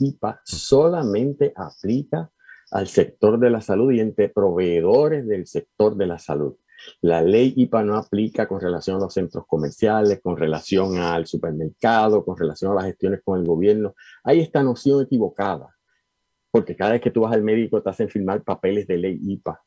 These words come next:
porque tú vas a la farmacia y te dice, "Mantenga la distancia por ley ipa", porque todas son actividades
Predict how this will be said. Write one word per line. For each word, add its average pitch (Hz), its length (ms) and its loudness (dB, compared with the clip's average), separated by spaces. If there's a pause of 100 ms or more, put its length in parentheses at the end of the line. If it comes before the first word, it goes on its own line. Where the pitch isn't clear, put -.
(280)
porque 107 280 6
tú 123 140 4
vas 120 140 4
a 131 80 4
la 131 80 2
farmacia 120 560 2
y - 20 -6
te 110 120 4
dice, 110 240 2
"Mantenga 110 440 0
la 113 60 4
distancia 110 420 -2
por 95 180 -4
ley 98 200 0
ipa", 95 200 -6
porque 98 440 -2 (260)
todas 151 300 4
son 135 240 -2
actividades 113 600 -4